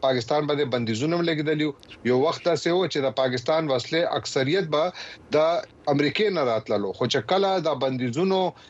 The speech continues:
کیسه شروع شوله، نو بیا پاکستان خپل چې کم د وسلې خریداري وه، هغې اکثریت یې د چین نه شروع کړلو. نن پاکستان شپېته فیصده نه زیاته وسله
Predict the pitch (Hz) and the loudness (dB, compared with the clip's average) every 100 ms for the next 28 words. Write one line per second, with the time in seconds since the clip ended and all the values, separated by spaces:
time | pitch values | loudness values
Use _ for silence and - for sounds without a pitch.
0 | - - 123 175 165 147 139 208 - 151 | -6 -2 0 2 0 0 0 0 0 -2
1 | 143 151 135 147 165 151 139 135 - 175 | 0 0 0 0 0 0 0 -2 0 0
2 | 143 160 - - - - 180 190 190 160 | 0 -6 -16 -20 -8 2 4 4 2 -2
3 | 139 170 180 175 160 139 135 - 170 190 | -2 0 0 0 0 0 -2 -2 -2 0
4 | 185 175 - - - 131 127 123 131 180 | 0 -4 -10 -20 0 2 4 2 2 2
5 | 165 147 160 _ - 131 135 180 147 131 | 0 -2 -4 _ -2 2 2 2 0 -2
6 | 156 139 190 202 151 165 - - - - | 0 0 0 0 0 -2 -6 -20 -8 0
7 | 151 165 143 - 214 220 175 127 127 110 | 2 2 0 -2 2 2 2 0 0 -2
8 | 104 110 107 127 175 165 147 131 123 165 | 0 0 0 0 0 0 0 0 0 0
9 | 175 - 139 131 208 185 147 151 131 127 | 0 0 0 0 0 0 -2 -2 0 0
10 | 127 151 123 127 117 - 160 123 | 0 0 0 -2 -2 -2 0 0